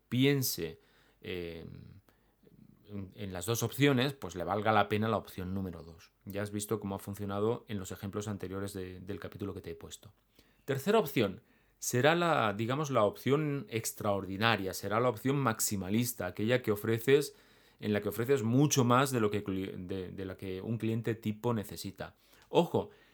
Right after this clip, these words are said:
es una oferta real, es decir, puede ser que, que algún cliente la pida. De hecho, <laughs> yo lo he hecho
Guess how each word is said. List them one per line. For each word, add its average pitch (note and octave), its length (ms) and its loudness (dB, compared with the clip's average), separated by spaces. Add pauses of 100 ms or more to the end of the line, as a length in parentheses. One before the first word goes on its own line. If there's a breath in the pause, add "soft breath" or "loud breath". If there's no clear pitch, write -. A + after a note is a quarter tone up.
es C3 240 2
una F3+ 160 4
oferta D3 420 0
real, G#2+ 560 -2
es G#2+ 140 -4
decir, B2 340 -2
puede G#2+ 280 2
ser B2+ 280 0
que, F2+ 380 -4
que F#2+ 100 -8
algún G2 280 -2
cliente A2+ 560 2 (500 soft breath)
la F2+ 260 -8
pida. G#3 340 2 (120)
De G2 140 -4
hecho, A2+ 240 -2
<laughs> - 0 -
yo G#2+ 260 -4
lo A2 180 0
he G#2+ 80 0
hecho B2 340 0